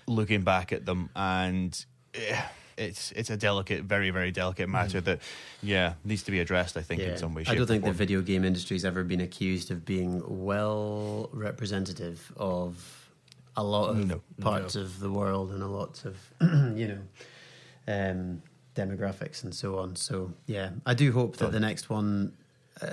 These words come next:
Speaker 3: again, I'm talking about a game that may not even exist. Sorry, guys. Um,
Speaker 2: <laughs>
Speaker 3: you know, <laughs> I do
Speaker 2: Oh.
Speaker 3: hope the next one finds a way to do that that's not in an incredibly,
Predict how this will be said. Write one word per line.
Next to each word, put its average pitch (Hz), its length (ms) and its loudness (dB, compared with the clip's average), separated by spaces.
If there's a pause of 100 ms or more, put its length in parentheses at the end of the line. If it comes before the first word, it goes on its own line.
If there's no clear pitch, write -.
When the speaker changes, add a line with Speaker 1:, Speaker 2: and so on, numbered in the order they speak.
(120)
Speaker 3:
again, 104 460 2
I'm 104 140 0
talking 110 240 0
about 98 120 0
a - 20 0
game 98 220 0
that 101 140 -2
may 104 280 4
not 98 140 2
even 98 200 -2
exist. 98 640 -2
Sorry, 95 280 -2
guys. 92 340 -4 (260)
Um, 104 560 6 (300)
Speaker 2:
<laughs> 254 200 0
Speaker 3:
you 117 200 4
know, 135 240 4 (520)
<laughs> - 20 2
I 165 880 4
do 139 140 6
Speaker 2:
Oh. - 40 4
Speaker 3:
hope 101 140 2
the 104 80 4
next 104 260 0
one 104 320 2
finds 110 380 2
a 107 60 4
way 107 380 2
to 104 600 0 (480)
do 113 220 4
that 101 280 0
that's 117 200 -2
not 107 240 2
in 104 80 -2
an 101 80 0
incredibly, 101 760 -2